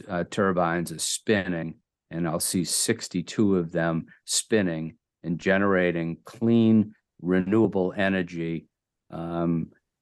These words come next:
it's, it's, it's the beginning of a long road that, uh, that we started in twenty sixteen.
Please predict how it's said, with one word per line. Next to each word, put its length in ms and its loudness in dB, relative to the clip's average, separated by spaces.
it's, 260 -2
it's, 220 -2
it's 180 0
the 100 0
beginning 520 2
of 120 0
a 60 4
long 440 2
road 400 2
that, 340 -12
uh, 280 -4
that 140 0
we 140 2
started 520 0
in 120 -4
twenty 360 0
sixteen. 720 -2